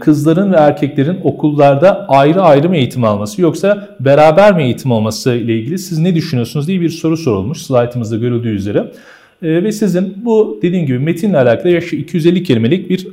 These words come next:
e, akademik makale dilinde bir yazı yazmanızı istiyorlar. Writing'in ikinci partında.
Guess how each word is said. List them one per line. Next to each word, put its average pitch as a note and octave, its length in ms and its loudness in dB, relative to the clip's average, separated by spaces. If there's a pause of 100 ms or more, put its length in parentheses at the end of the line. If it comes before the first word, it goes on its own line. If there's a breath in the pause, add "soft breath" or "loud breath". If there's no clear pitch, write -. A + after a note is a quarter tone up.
(120)
e, C3 200 2
akademik C#3 640 0
makale D3+ 400 2
dilinde D3+ 260 -2
bir F#3 220 -4 (180 loud breath)
yazı D#3 240 6
yazmanızı A#2+ 420 2
istiyorlar. C#3 500 -2
Writing'in D#3 560 0
ikinci C3 260 -4
partında. G2 560 -2